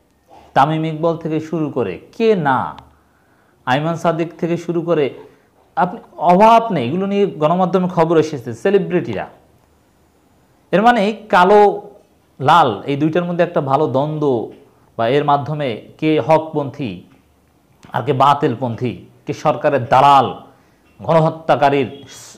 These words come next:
সমর্থনকারী এবং কারা নাটককারী সমর্থনকারী আর কারা জনগণের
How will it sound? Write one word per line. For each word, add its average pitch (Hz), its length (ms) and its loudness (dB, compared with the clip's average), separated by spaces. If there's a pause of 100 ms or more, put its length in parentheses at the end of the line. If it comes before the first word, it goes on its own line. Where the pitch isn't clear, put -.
(140)
সমর্থনকারী 151 920 0 (720)
এবং 135 440 -2
কারা 139 260 4
নাটককারী 147 720 2
সমর্থনকারী 135 880 -2 (1300)
আর 120 120 -2
কারা 135 400 2
জনগণের 147 520 2